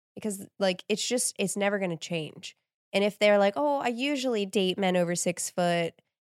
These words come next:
and you're only five five, but you got a great personality and, like, I'll just try it out." Like, th-, no, don't just try me out, honey. Like, go. Because at the end of the day, she's always gonna have that in the back of her mind. "But he's not six foot. But I wish he's six foot. Ooh, look at him. He's six foot." Like,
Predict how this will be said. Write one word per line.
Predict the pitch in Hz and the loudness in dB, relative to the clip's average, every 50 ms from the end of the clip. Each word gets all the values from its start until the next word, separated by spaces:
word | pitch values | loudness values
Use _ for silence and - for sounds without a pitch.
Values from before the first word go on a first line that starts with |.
| _ - - | _ -8 -6
and | 240 254 | -4 -2
you're | 269 302 311 | -2 0 0
only | 302 277 254 240 233 | 0 0 0 -2 -2
five | - - 202 196 190 190 185 | 0 0 2 2 2 0 0
five, | - 202 190 190 185 185 175 | 0 0 2 4 2 2 0
but | - 226 - - | -4 -8 -6 -6
you | 269 | -2
got | - 330 339 | 0 2 0
a | 320 | 2
great | 277 - 247 226 - | 2 0 -2 -2 -2
personality | - 226 208 196 - - 202 196 190 185 185 180 180 180 | -4 -6 -4 -4 -2 -2 0 2 2 2 2 0 0 0
and, | 180 175 | -2 -2
like, | 175 175 175 - _ _ _ _ _ _ _ _ - | -2 -4 -6 -8 _ _ _ _ _ _ _ _ 0
I'll | 277 294 302 | 0 0 0
just | 339 330 - - | 0 -2 -4 -4
try | - - 233 202 202 | -2 2 2 4 4
it | 196 190 180 | 4 4 4
out." | 175 165 160 156 - - | 4 4 2 0 0 2
Like, | 190 185 180 - - | 0 0 0 -2 -8
th-, | - 247 - _ _ - | -8 -8 -8 _ _ -4
no, | 294 320 508 554 523 392 311 226 - - - _ _ - | 0 2 4 4 4 4 2 0 -4 -10 -18 _ _ 0
don't | 311 415 427 | 0 0 0
just | - 427 370 - - | 0 -2 -4 -2 -2
try | - 233 190 175 185 | 0 2 2 2 2
me | 190 170 170 | 2 0 0
out, | 175 180 185 196 226 | 2 2 2 2 2
honey. | 254 277 254 277 392 466 508 539 508 427 | 2 2 2 4 4 4 2 2 0 -2
Like, | - - 220 220 214 | 0 0 0 0 2
go. | - 285 415 508 480 - 165 165 - - - | 2 2 2 2 0 0 0 -2 -2 -4 -4
Because | 202 214 - 254 240 240 - - | -4 0 0 0 0 0 0 0
at | 233 247 - | -2 0 2
the | 240 254 | 2 2
end | 311 | 2
of | 370 339 | 4 2
the | 247 | 0
day, | 220 233 240 269 262 | 2 4 4 4 4
she's | 226 - - 233 233 233 | 2 0 0 -2 2 2
always | 196 208 233 254 254 - | 4 4 4 2 2 2
gonna | - 226 226 226 | 0 0 0 2
have | 220 208 196 190 | 0 0 2 2
that | 190 | 2
in | 175 | 2
the | 165 175 | 2 0
back | 180 156 165 - | -2 -2 -2 -2
of | 175 | -2
her | 170 170 | -2 0
mind. | 180 175 170 160 156 - _ - - _ _ | 0 2 0 0 -2 -4 _ -20 -20 _ _
"But | - 208 | 0 0
he's | 208 185 214 | 2 2 4
not | 202 175 160 - | 2 0 0 0
six | - 180 - - - | -4 -6 -6 -8 -12
foot. | - - - - - _ _ _ _ _ _ _ | -10 -10 -10 -10 -12 _ _ _ _ _ _ _
But | - 214 | 2 4
I | 208 | 4
wish | 196 208 196 - | 4 4 2 2
he's | - 196 170 | 0 0 0
six | - 180 160 - - | 0 -2 -2 -4 -4
foot. | - 165 143 - | -4 -4 -4 -2
Ooh, | 185 | -2
look | 226 240 233 - | -2 -2 -2 -2
at | 214 196 | -4 -2
him. | 233 214 190 | -2 -2 0
He's | 180 196 190 - | 0 -2 -2 -2
six | - 175 - - - | -4 -4 -6 -6 -8
foot." | - 180 165 - - | -4 -2 -2 -2 0
Like, | 208 196 190 _ | -2 -4 -4 _